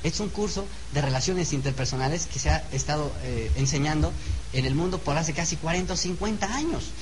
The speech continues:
¿Cuántos de ustedes no han leído este libro todavía? Déjenme decirles una cosa, hasta que no leas este libro, no puedes llegar a diamante. Es la verdad, o sea, te lo digo con honestidad, te lo digo con honestidad.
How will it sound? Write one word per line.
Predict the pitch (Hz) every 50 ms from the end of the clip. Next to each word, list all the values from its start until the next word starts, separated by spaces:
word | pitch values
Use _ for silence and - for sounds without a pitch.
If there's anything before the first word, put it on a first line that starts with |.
| - -
¿Cuántos | - 233 262 262 277
de | 240
ustedes | - - 233 214
no | 208 208
han | 208
leído | 208 190 185 185
este | 180 - 175
libro | 165 165 165 160
todavía? | - 156 147 135 131 - - - - - - - - - - - - - - - - - - - - - - - - - - - - - - - - - - - - - - - - - - - - - - - - - - - - - - -
Déjenme | 165 165 165 156
decirles | 156 175 165 160
una | 165 156 143
cosa, | - 151 - - -
hasta | - 147 - - 147
que | - 143
no | 160 180
leas | 190 185 175 160 -
este | 180 165 - 165
libro, | 151 156 156 160 180 208 233 - - -
no | - 143 143
puedes | 135 143 143 131
llegar | 131 123 123
a | 123 120
diamante. | 120 117 113 110 107 101 - - - - - - - - - - - - - - - - - - - - - -
Es | - 190
la | 214 220
verdad, | 202 185 180 196 208 196 - -
o | 185 156
sea, | - 160
te | 156 170
lo | 170 170
digo | 202 220 - -
con | 196 170 165
honestidad, | 165 160 160 143 - 165 170 190 208 196 190 - - - - - -
te | -
lo | 175
digo | 190 208 208 185
con | 190 180
honestidad. | 170 170 160 - 175 170 175 180